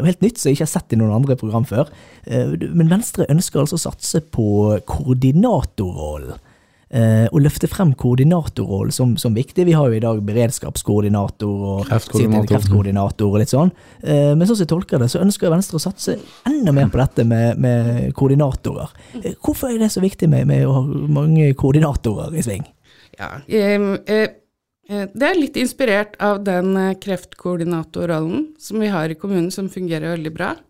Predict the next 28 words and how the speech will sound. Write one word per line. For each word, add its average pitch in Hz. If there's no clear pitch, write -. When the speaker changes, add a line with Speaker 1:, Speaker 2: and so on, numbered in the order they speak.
Speaker 3:
eh, 196
som -
gjerne 190
kunne 185
vært, 180
eh, 175
utvidet. 185
Eh, 196
jeg 214
vet 196
den 190
blir 180
veldig 165
satt 170
pris 151
på. -
Og -
jeg 233
vet 214
det 214
finnes 214
andre 185
type, 196
altså 190
koordinatorer 185
innenfor 185
helse, 190
som 240